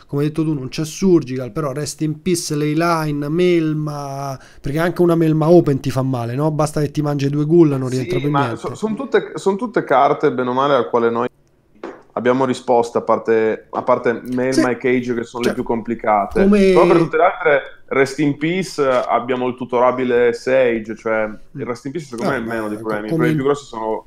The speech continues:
Speaker 1: secondo me
Speaker 2: Ca-,
Speaker 1: come
Speaker 2: Cage
Speaker 1: in,
Speaker 2: e,
Speaker 1: in
Speaker 2: e Owl.
Speaker 1: dicevo, come in tutti i combo, è chiaro, cioè tu devi fare la cosa tua e poi G due e G tre sei fragile, mettere le tue risposte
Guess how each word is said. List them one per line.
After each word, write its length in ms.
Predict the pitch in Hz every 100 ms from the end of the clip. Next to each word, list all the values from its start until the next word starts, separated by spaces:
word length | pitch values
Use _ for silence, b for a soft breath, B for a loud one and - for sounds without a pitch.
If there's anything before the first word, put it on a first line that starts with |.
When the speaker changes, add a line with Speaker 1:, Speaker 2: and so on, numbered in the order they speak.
| -
Speaker 1:
secondo 300 | 139 151 170
me 60 |
Speaker 2:
Ca-, 60 | 170
Speaker 1:
come 120 | 143 135
Speaker 2:
Cage 360 | 135 143 139 131
Speaker 1:
in, 140 | -
Speaker 2:
e, 80 | 110
Speaker 1:
in 260 | 156 156 151
Speaker 2:
e 60 |
Owl. 260 | 117 113 113 - _ _ _ - _
Speaker 1:
dicevo, 320 | 147 143 147
come 160 | 135 143
in 60 | 139
tutti 280 | 185 - 170
i 40 |
combo, 400 | 139 170 170 147
è 60 | 139
chiaro, 280 | - 139 123
cioè 140 | 127
tu 100 | 175
devi 160 | 165 143
fare 220 | 131 139
la 100 | 143
cosa 240 | 151 160
tua 380 | 160 160 135 139
e 80 | -
poi 340 | - 139 131 b b -
G 120 | 139
due 160 | 143 151
e 20 |
G 160 | 160 170
tre 300 | 143 135 - b b b b b - -
sei 260 | - 160
fragile, 720 | 151 156 131 113 131 139 131 127 _ _ -
mettere 420 | 143 170 170 156 156
le 40 |
tue 160 | 151 156
risposte 760 | 156 - 156 147 - 156 156